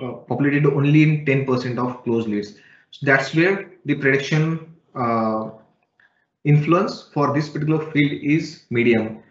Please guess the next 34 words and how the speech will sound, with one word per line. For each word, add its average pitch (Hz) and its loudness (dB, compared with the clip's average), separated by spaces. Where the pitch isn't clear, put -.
As 135 2
a - -8
part 156 4
of 175 -6
recommendations, 175 -4
one 147 -2
should 143 0
not 156 -2
use 147 2
medium 131 2
or 131 0
low 135 4
kind 139 -2
of 151 -6
fields 165 -2
for 135 0
your 139 0
predictions. 123 -6
Medium 147 0
still 151 0
can 147 -2
be 151 2
used 147 0
if 151 -6
you 147 -2
have, 135 -4
you, 131 -2
if 123 -8
you 135 0
don't 135 0
have 127 0
much 117 -4
of 127 2
the, 127 0